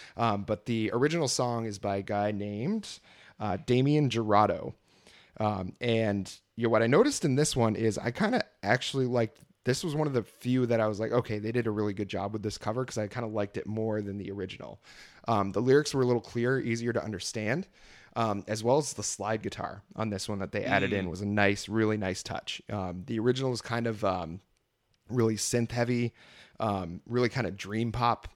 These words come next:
Speaker 1: style, um, not unlike My Morning Jacket kinda style, you know, the album that we did a few weeks ago. Um, you know, I kinda, I kinda enjoyed this one, um, but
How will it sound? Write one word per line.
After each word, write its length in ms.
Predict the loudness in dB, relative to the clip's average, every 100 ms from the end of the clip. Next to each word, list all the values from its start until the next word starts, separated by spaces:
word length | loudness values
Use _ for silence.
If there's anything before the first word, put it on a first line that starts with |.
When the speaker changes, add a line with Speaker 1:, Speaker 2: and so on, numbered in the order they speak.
| _ _
Speaker 1:
style, 640 | -8 0 2 4 4 0 -4 _ -20 -20 -8
um, 320 | -4 -4 -6 -10 -6
not 300 | 0 0 0
unlike 580 | -2 0 0 -2 -6 -12
My 200 | -6 -4
Morning 280 | -2 -4 -2
Jacket 480 | 0 0 2 -2 -2 _ -8
kinda 200 | -4 -2
style, 440 | 0 0 2 0 -2
you 120 | -4
know, 60 |
the 80 | -2
album 180 | -2 0
that 100 | -2
we 80 | -2
did 120 | -4
a 20 |
few 160 | -4 -4
weeks 240 | -4 -4 0
ago. 360 | 2 2 0 -6 -20 -20 -10 -2
Um, 360 | -2 -2 -6 -12 _ _ _ _
you 120 | 2
know, 40 | 2
I 40 |
kinda, 300 | 2 0 0 0
I 120 | 0
kinda 240 | 2 2
enjoyed 440 | 2 2 2 2 2
this 220 | -2 -4
one, 260 | -8 -10 -12 -10
um, 320 | -10 -8 -12 -6
but 380 | 0 2 2 -2